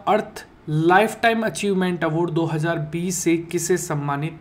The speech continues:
किया गया है? तो ये किया गया है डेविड एटनब्रो को। संयुक्त राष्ट्र पर्यावरण कार्यक्रम ने डेविड एटनब्रो को Champions of the Earth Lifetime Achievement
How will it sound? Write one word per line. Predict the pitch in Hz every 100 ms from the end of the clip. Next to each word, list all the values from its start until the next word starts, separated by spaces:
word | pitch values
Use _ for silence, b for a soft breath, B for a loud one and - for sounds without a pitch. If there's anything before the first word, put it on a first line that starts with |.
| -
किया | 160 143
गया | 139 139
है? | 127 135
तो | 131 151
ये | 147 180
किया | 190 180 156
गया | 156 151
है | 147 180 147
डेविड | 147 147 185 175 190 B B B B -
एटनब्रो | 180 180 208 190 147 151
को। | 147 127 120 B B B B B -
संयुक्त | - 233 247 269
राष्ट्र | 226 220 220 247
पर्यावरण | 247 190 185 180 202
कार्यक्रम | 190 170 170 170 180 175
ने | 170 170
डेविड | 156 156 165 190 185 -
एटनब्रो | 165 160 185 165 190 196
को | 196 196
Champions | 196 - 196 196 240 226
of | 208
the | 170 165 190 - -
Earth | 196 220 -
Lifetime | 175 160 175 180 226 220
Achievement | 190 - 185 180 180